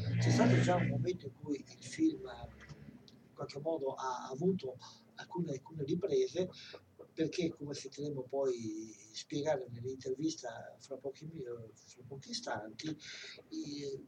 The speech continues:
il film tratta di una persona che investe in alberghi e ad un certo momento la sceneggiatura prevedeva anche la distruzione, il crollo di un albergo,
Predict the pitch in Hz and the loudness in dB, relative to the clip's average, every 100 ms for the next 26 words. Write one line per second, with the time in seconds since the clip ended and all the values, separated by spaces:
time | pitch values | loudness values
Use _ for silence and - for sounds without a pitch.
0 | - _ _ _ - _ _ _ _ - | -16 _ _ _ -20 _ _ _ _ -6
1 | 147 139 - 190 156 131 143 151 135 120 | -2 -2 4 4 4 2 0 0 -4 -6
2 | 123 127 127 - 160 131 120 117 131 156 | -10 -12 -10 -6 -6 -6 -8 -6 -2 0
3 | 151 - 127 117 110 107 - 185 175 135 | 0 -2 -4 -4 -6 -8 -4 -4 -2 -2
4 | 135 143 233 214 165 143 139 135 131 131 | -4 -6 -6 -4 0 2 4 6 6 4
5 | - - 143 156 160 170 170 202 135 139 | -4 -6 -4 -2 -2 -2 0 0 0 -4
6 | - 151 139 131 131 127 - 135 143 139 | -4 -2 -2 0 -2 0 -2 -2 -4 -6
7 | - - - 156 143 - 139 131 131 143 | -8 -12 -8 -4 -2 -2 -2 0 2 0
8 | 143 - - - - - 135 147 - 131 | -2 -4 -10 -18 -18 -8 -6 -4 0 0
9 | 120 117 - - - - - 113 120 143 | 0 -6 -14 -20 -20 -20 -18 -12 -10 -6
10 | 135 170 175 - - 135 147 139 131 123 | -4 0 0 -2 -8 -2 0 0 -2 -4
11 | 127 170 151 - - 135 190 196 | -6 -6 -4 -6 -6 -2 2 2